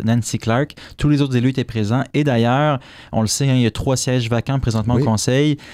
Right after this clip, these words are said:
Speaker 1: Euh, à la question d'un citoyen, euh, le maire et président de la communauté maritime, Antonin Valiquette, a d'ailleurs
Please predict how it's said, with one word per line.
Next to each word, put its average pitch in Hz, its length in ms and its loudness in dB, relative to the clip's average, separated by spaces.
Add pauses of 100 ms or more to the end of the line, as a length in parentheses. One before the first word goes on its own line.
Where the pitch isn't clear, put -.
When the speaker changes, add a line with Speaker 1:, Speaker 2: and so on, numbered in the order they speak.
(220)
Speaker 1:
Euh, 107 720 2 (160)
à 117 80 0
la 117 100 4
question 123 320 -2
d'un 123 140 2
citoyen, 120 640 2
euh, 104 200 2
le 107 120 2
maire 117 240 2
et 110 80 0
président 113 240 -2
de 117 60 2
la 110 40 0
communauté 110 280 2
maritime, 113 340 2
Antonin 110 240 2
Valiquette, 110 460 -2
a 107 100 0
d'ailleurs 120 360 0